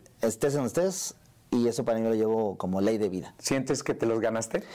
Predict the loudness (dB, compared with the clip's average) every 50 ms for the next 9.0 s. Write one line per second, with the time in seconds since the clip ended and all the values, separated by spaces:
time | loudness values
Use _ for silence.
0 | -18 -18 -8 -4 -2 0 2 2 2 2 2 0 0 2 2 2 4 2 2 2
1 | 0 0 -2 -6 -12 -18 -16 -16 -16 -16 -18 -12 -10 -8 -4 -4 0 0 0 0
2 | -2 -6 -14 -20 -20 -20 -16 -2 0 2 2 4 2 0 0 0 0 0 0 0
3 | 2 2 2 2 2 0 -4 -2 0 2 2 2 2 2 2 2 2 0 0 0
4 | 2 2 2 2 0 0 0 2 2 2 2 2 0 0 -2 0 0 2 2 2
5 | 2 0 0 0 -2 -2 -2 -4 -4 -4 -6 -8 -10 -12 _ _ _ _ -14 -8
6 | -8 -8 -8 -10 -14 -14 -14 -16 -18 -20 -20 -10 -6 -2 -2 0 -2 -2 -4 -6
7 | -2 0 0 0 0 0 0 0 0 0 0 0 0 2 2 2 2 2 0 0
8 | 0 0 0 0 2 2 2 2 2 2 0 0 0 0 -2 -2 -4 -6 -8 -10